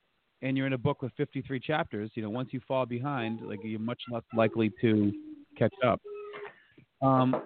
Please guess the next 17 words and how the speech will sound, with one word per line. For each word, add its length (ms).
next 220
one 200
said, 160
"Which 160
of 60
the 180
following 360
best 320
describes 480
your 60
participation 600
in 120
online 520
work 320
as 140
well 240
as 80